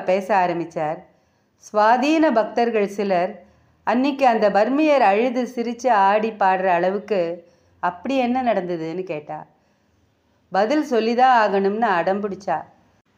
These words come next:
பெரியவாளும் சாமானியரா என்ன, அவரும் அதுக்கு மேல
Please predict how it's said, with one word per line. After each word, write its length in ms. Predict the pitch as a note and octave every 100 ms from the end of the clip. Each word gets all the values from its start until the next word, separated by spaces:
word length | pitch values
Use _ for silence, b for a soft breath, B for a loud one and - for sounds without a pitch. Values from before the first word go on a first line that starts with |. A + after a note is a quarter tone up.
| _
பெரியவாளும் 640 | G#3+ A3 D4+ D4+ C#4+ C#4+ C#4+
சாமானியரா 720 | G#3 A3 A#3+ B3+ C4 B3+ C#4+
என்ன, 220 | C4+ A#3+ G#3 E3+ E3+ - _ _ _ -
அவரும் 420 | D#3+ G#3 C4 C#4+
அதுக்கு 280 | A3+ A#3 B3+
மேல 260 | B3 B3